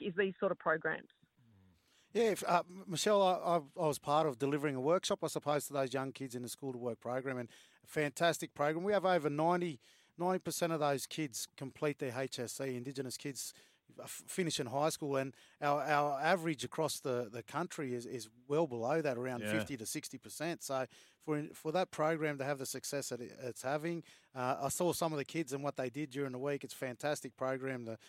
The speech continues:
Speaker 2: the Youth Summit, and, um, you know, this, this is the, the opportunity that rugby league has off the field to make a difference, and a lot of clubs are doing that,
Speaker 3: Mm.
Speaker 2: even with kids that they might not play rugby league, they don't have to, but our game can still do a lot for the community out there.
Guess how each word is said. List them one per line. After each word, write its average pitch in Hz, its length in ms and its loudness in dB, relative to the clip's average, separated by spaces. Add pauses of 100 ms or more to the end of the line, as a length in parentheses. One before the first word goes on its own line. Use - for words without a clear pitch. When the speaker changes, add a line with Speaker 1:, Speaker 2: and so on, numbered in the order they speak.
(160)
Speaker 2:
the 117 80 -10
Youth 160 220 0
Summit, 170 360 -2
and, 139 320 -6 (440)
um, 135 320 -4
you 143 80 -12
know, 135 140 0
this, 131 180 -4 (320)
this 185 160 0
is 202 100 -6
the, 165 300 6
the 147 240 4
opportunity 165 560 2
that 131 140 2
rugby 147 300 2
league 139 220 2
has 139 280 2 (420)
off 170 220 4
the 151 80 -4
field 151 300 2
to 139 80 -8
make 135 240 2
a 120 40 -6
difference, 117 440 -8
and 123 100 -4
a - 20 -2
lot 151 160 2
of 151 60 -4
clubs 127 300 -2
are 113 40 0
doing 127 300 -2
that, 123 140 2
Speaker 3:
Mm. 151 40 4
Speaker 2:
even 175 160 0
with 175 140 0
kids 156 220 -4
that 139 100 -2 (140)
they 131 100 0
might 175 200 0
not 196 180 2
play 190 200 2
rugby 185 320 2
league, 185 360 0
they 156 100 0
don't 175 180 2
have 185 220 0
to, 180 240 0 (340)
but 139 120 0
our 123 80 0
game 147 280 0
can 135 140 -8
still 143 260 -4
do 135 160 -2
a 123 40 0
lot 123 160 0
for - 100 -14
the 110 100 -8
community 117 400 -10
out 101 140 -12
there. - 220 -20